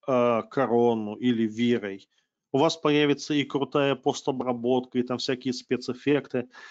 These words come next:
Но, как видите, даже банальная максовская штатная система визуализации вполне способна выдавать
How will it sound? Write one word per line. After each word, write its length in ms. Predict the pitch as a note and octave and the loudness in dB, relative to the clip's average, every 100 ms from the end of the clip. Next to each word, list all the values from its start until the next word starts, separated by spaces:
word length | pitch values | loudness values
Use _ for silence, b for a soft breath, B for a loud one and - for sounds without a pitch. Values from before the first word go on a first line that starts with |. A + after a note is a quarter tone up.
| B - | B -2
Но, 220 | D3+ D3 | -2 0
как 200 | C#3+ - | -4 0
видите, 380 | F3 F#3+ D3 B2+ | 0 0 -4 -2
даже 300 | C#3 B2+ B2+ | 0 0 0
банальная 680 | A#2+ C3 C#3 B2+ A#2+ A#2+ | 0 0 0 0 0 0
максовская 640 | A#2+ B2+ A#2+ - - - A#2+ | 0 0 -2 -6 -8 -4 -4
штатная 480 | - C#3 B2 A2+ | -2 0 0 -2
система 480 | G#2+ A2+ - A#2+ A2+ | -6 -8 -6 -6 -4
визуализации 720 | G#2 G#2 A#2+ B2+ B2+ E3+ - | -6 -4 0 2 2 0 -4
вполне 460 | B2+ - A2+ A#2 C#3 | -10 -2 0 0 -2
способна 560 | - A#2+ - C3 B2+ A#2 | -4 -6 -4 -2 -2 -4
выдавать 580 | G#2+ G#2 A2 A2+ - | -2 0 0 -2 -6